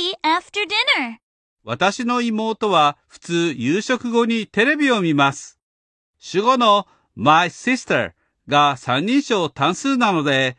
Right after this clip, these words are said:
Speaker 2: 一般動詞watchにイーエスをつけて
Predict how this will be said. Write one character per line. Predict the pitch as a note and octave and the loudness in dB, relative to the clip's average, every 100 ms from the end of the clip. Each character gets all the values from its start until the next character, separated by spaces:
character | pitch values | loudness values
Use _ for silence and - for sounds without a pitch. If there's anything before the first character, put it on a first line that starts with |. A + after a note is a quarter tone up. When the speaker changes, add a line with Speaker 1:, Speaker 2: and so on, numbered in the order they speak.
| _ _ _ | _ _ _
Speaker 2:
一 | A2 A#2+ | -8 -6
般 | A3 B3 C4 | 0 0 2
動 | C#4 C4 | 0 0
詞 | - D#3 - - | 0 -4 -4 -4
watch | D#3+ G3+ B2 - - - - _ _ | 2 2 2 -8 -14 -14 -18 _ _
に | C3+ D#3 C#3+ _ _ - | 0 0 0 _ _ -4
イ | F3 A3+ G#3+ | 0 0 -2
ー | - | -2
エ | F#3+ E3+ | 2 2
ス | - - _ | 0 -18 _
を | D3 D3 | -6 -6
つ | - | -4
け | D3+ | -6
て | B2+ B2+ B2+ | -2 0 0